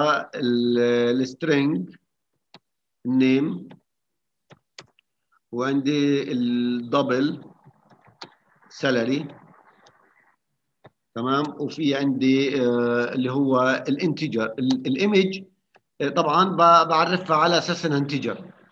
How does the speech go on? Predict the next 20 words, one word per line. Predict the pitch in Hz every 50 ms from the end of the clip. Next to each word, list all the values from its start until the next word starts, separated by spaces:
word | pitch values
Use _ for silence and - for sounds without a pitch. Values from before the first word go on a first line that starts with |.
| _ _ - - - _ _ _ _ _ _ _ _ _ -
تمام؟ | 127 135 151 160
لانه | 156 165 170 160 160
الريسورس | 151 151 143 - - 190 196 156 -
دائمًا | - 156 170 165 156 147 143 156
الريسورس | 156 160 147 143 - - 185 185 143 -
تبع | - 165 139 151
الايمج | 151 202 180 160 147 131
انتجر. | 143 135 131 143 135 113 113 101 90 - - _ - - _ _ -
قلنا | 131 160 160 160
الريسورس، | 156 151 139 - - 185 180 147 -
كل | - 220 220 214
الريسورس | 202 180 175 - - 175 185 170 - - -
هذا | 156 156 151 160
كلياته | 156 165 160 160 160 143 -
انتجر. | 143 127 - 117 101 113 101 - - - - - - - - - - - -
فالايمج | 147 147 151 156 160 156 175 147 156 160 170 170 180 170 170 160 160 156 160 - 247 233 233 214 - 175
هي | 220 214
عباره | 175 180 175 196 196 180
عن | 165 180 180 180
ريسورس، | 165 170 160 - - 170 135 110 - - -